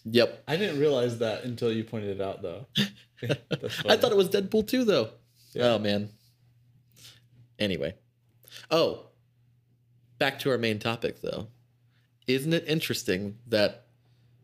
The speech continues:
Speaker 1: despite how forgettable their movies are,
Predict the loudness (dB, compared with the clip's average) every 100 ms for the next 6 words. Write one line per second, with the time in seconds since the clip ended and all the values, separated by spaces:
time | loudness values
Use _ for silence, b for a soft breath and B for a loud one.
0 | _ _ -4 -4 0 0 2 2 4 2
1 | 0 -6 -10 -8 0 0 4 2 2 0
2 | 2 2 0 0 0 0